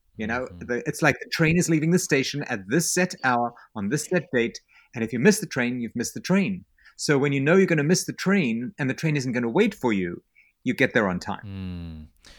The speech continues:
Speaker 2: And this, and this brings us to something that I love. And you have such a, you have a lifelong interest in creative arts, fashion, architecture, design. And you mentioned being part of the fashion,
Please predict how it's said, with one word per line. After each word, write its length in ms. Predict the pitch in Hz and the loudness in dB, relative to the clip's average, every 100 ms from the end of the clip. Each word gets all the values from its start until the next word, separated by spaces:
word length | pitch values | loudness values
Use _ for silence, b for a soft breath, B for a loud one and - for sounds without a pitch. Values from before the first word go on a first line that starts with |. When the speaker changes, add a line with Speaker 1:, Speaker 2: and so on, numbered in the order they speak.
| B B B - | B B B -8
Speaker 2:
And 160 | 117 110 | -4 2
this, 320 | 208 - - - | 2 2 -6 -4
and 140 | 123 | 0
this 160 | 170 - | 0 -2
brings 280 | - 139 120 | -2 0 0
us 220 | 113 - | -2 -6
to 460 | - 113 101 95 - | -8 -6 -4 -6 -8
something 440 | - 110 117 104 | -6 -6 -6 -8
that 140 | 95 | -8
I 100 | 92 | -6
love. 920 | 90 87 90 98 95 85 82 82 - - _ _ - | -8 -8 -4 -2 0 -2 -6 -10 -18 -20 _ _ -10
And 640 | 104 98 92 92 90 90 - | -6 -4 -2 -2 -2 -4 -8
you 180 | 107 120 | -8 -4
have 140 | 135 | -4
such 260 | - 160 - | -4 -4 -2
a, 140 | 160 - | -4 -2
you 120 | 123 | -2
have 80 | 113 | 0
a 40 | |
lifelong 580 | 101 104 147 185 127 101 | -2 0 2 0 -2 -4
interest 400 | 98 - 92 - | -6 -8 -10 -8
in 140 | 90 | -10
creative 440 | - - 110 113 90 | -8 -2 0 0 -2
arts, 380 | 80 - - - B B | -10 -12 -14 -14 B B
fashion, 640 | _ 120 120 127 120 117 117 | _ 2 2 -2 0 -2 -4
architecture, 720 | 104 - 120 107 - 110 107 98 | -8 -8 -8 -10 -8 -4 -4 -4
design. 920 | 95 87 95 98 101 104 101 104 104 B B B B B | -8 -6 -4 -2 -2 0 -2 -2 -6 B B B B B
And 140 | 117 | -4
you 80 | 107 | 0
mentioned 640 | 113 131 - 135 131 127 - - | 0 0 2 0 0 -2 -6 -8
being 200 | 110 101 | -4 -4
part 220 | - 113 | -2 -4
of 80 | 104 | -4
the 100 | 95 | -6
fashion, 640 | 90 85 - 92 85 85 | -8 -10 -6 -6 -6 -8